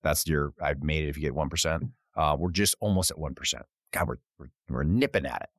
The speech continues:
We're gonna get it this year coming up. Or maybe not twenty twenty-three, but definitely twenty-four, we'll get at that one percent. So that company is a living, breathing machine that's on its own.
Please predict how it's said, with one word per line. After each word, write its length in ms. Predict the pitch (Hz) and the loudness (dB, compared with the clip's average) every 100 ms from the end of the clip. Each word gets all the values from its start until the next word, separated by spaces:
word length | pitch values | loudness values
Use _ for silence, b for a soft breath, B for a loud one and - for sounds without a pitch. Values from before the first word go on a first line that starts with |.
| - | -18
We're 60 | 85 | -2
gonna 180 | 104 | 0
get 140 | 101 101 | 2 0
it 120 | 80 | 0
this 200 | 92 - | 0 2
year 160 | 80 64 | 0 -2
coming 240 | 71 67 | -6 -6
up. 100 | - | -2
Or 220 | 90 98 | 0 2
maybe 220 | 104 104 | 2 2
not 220 | 104 87 - | 2 0 0
twenty 240 | 104 95 | 2 2
twenty-three, 380 | 90 90 - 73 | 2 -2 -2 -6
but 100 | - | 0
definitely 280 | 92 110 85 | 2 2 0
twenty-four, 460 | 90 85 85 71 | 0 0 0 -2
we'll 100 | 71 | -2
get 120 | 71 | -2
at 60 | 71 | -2
that 120 | 58 | -4
one 120 | 65 | -6
percent. 300 | 62 - 62 - _ b b b b b | -2 -2 -4 -10 _ b b b b b
So 120 | - 117 | 2 4
that 140 | 117 | 4
company 300 | 135 135 117 | 4 4 4
is 100 | 87 | 2
a 40 | |
living, 340 | 90 107 104 90 | 2 0 0 0
breathing 480 | 92 95 90 87 85 _ | 0 -2 -2 -4 -8 _
machine 400 | 90 80 - 101 | -2 0 2 2
that's 180 | 87 78 | 2 2
on 120 | 80 | 0
its 160 | 85 - | 0 2
own. 260 | 82 62 | 0 0